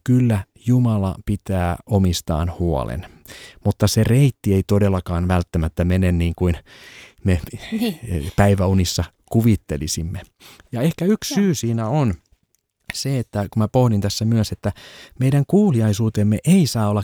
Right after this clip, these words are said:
Speaker 1: kylmää laskelmointia.
Speaker 2: Hmm.
Speaker 1: Jos se olisi ihan semmoinen, niin kuin, mustavalkoinen periaate, että joo, että kun mä toimin näin, niin Jumala siunaa, niin mehän
Speaker 2: Hmm.
Speaker 1: voisimme,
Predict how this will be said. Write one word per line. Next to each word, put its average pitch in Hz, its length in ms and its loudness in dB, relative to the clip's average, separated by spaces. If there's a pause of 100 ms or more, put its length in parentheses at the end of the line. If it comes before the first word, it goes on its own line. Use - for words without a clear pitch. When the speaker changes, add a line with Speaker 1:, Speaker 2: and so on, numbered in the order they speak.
(120)
Speaker 1:
kylmää 98 580 2
laskelmointia. 82 840 -4 (920)
Speaker 2:
Hmm. 208 200 -10
Speaker 1:
Jos 175 240 0
se 175 60 2
olisi 147 200 0
ihan 196 200 2
semmoinen, 117 240 2
niin 110 80 2
kuin, 123 120 0
mustavalkoinen 101 680 2
periaate, 98 440 0
että 185 140 0
joo, 156 260 2
että 127 200 -4
kun 120 120 0
mä 113 100 4
toimin 104 380 2
näin, 104 180 2
niin 95 120 0
Jumala 92 300 2
siunaa, 82 440 -2
niin - 380 -8
mehän 160 200 4
Speaker 2:
Hmm. 143 40 2
Speaker 1:
voisimme, 156 340 0